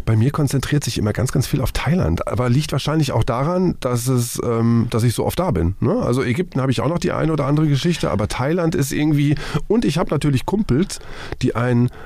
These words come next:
auch immer auf dem Kieker haben und auch immer richtig schön, ich nenn's mal verarschen,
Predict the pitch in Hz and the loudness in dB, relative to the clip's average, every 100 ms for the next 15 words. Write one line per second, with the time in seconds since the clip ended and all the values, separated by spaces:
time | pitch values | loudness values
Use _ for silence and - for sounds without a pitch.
0 | - 120 - 135 151 - 117 104 165 151 | -6 -4 0 0 0 0 -2 -2 -2 2
1 | 95 92 113 - 101 101 135 135 120 123 | 2 2 0 0 0 0 2 2 2 2
2 | - - - 117 120 123 - - - - | 0 -4 0 2 2 2 -2 -4 -8 -8
3 | - - - - - 95 92 - 95 - | -10 -14 -12 -8 -4 0 0 0 -2 -2
4 | - 87 127 98 | -4 -2 0 0